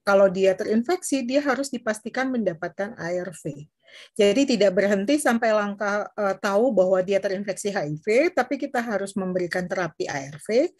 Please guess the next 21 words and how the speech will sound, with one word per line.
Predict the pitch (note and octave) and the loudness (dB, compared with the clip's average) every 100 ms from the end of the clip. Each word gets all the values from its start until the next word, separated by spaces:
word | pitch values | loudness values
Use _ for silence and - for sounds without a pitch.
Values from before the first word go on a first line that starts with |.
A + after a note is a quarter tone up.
| - - - | -20 -16 -6
supaya | B3 A#3+ B3+ E4 | -2 2 4 4
virusnya | C#4 A3+ G#3+ - C#4+ | 2 0 -2 -2 0
bisa | B3+ - G3+ | 0 0 -2
ditekan. | F3 F#3+ - E3 D#3 D#3 _ - - - - | 0 -4 -6 -6 -4 -6 _ -20 -20 -16 0
A | C4 C4 | 2 4
R | C4+ | 0
V | - E4+ E4+ | 2 4 4
memotong, | C#4 A#3 A3+ - B3+ C#4 C#4+ C4+ | 4 2 0 0 0 2 0 -4
eh, | - G#3 G3+ G3 G3 F#3+ F#3+ | -2 -2 0 -2 -2 -4 -4
replikasi | A#3 A3 A#3+ - A3 A3 A3 | -4 -4 -8 -4 -4 -2 -6
virus | G#3+ F3+ F3+ D4+ - - _ - | -2 -4 -2 -4 -6 -12 _ -2
sehingga | G#3 G3+ G3 B3+ | 0 0 2 2
dia | A3+ A#3 | 2 -2
tidak | G3 E3 - | -2 -6 -6
bisa | F3+ E3 A#3+ | -10 -2 2
menggunakan | A3+ G3+ G3 F#3 F#3+ G3+ | 2 0 -4 -4 -4 -4
C | |
D | F3+ E3+ | -6 -4
four | - A3 C#4 | 2 2 2
untuk | G#3 G3+ F3+ | -6 -6 -8
replikasi, | E3+ E3 D#3+ D#3 C4+ | -8 -10 -10 -4 -2